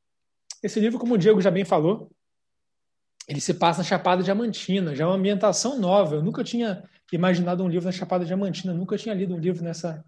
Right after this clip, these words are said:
com essa ambientação. E pra dar um algo a mais ainda, a cereja do bolo, ele se passa num momento muito difícil, né?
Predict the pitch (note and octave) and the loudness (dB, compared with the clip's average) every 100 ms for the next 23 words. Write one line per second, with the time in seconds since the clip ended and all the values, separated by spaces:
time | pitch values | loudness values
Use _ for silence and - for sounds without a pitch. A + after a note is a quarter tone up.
0 | _ D#3+ D#3 E3+ D#3+ E3 D#3+ D3 D#3 F3+ | _ -8 -6 -4 -4 -4 -4 -6 -8 -12
1 | - _ _ - - - - - _ _ | -14 _ _ -20 -20 -20 -20 -20 _ _
2 | F#3 F3+ F#3 - F3+ G3 G#3 G3+ F#3+ F3+ | -2 -2 -2 -2 0 2 2 2 0 0
3 | E3 C3 C3+ - _ _ _ A#3+ C3+ E3 | -2 -4 -10 -18 _ _ _ -10 0 2
4 | A3+ G#3+ G3 A3+ A#3 G3+ E3 F#3+ A3+ F3+ | 2 4 6 6 4 2 0 0 0 0
5 | E3+ A3 G3 E3 - F#3+ F3+ G3 F#3+ E3 | 0 -2 -2 -4 -2 0 2 2 0 -2
6 | D3 F#3 A3 A3 _ - - F3 E3+ G3 | -4 -4 -4 -8 _ -20 -8 -4 -4 -6
7 | - F3+ F#3 G3 G3+ G3+ E3+ F#3+ F#3+ G#3 | -4 -2 -2 -4 -2 -2 -2 -4 -4 -2
8 | F3 G#3 A3 G#3+ - F#3+ G#3 - D#3 C#3+ | 0 0 -2 -4 -4 -2 -2 -2 -6 -8
9 | D3 | -10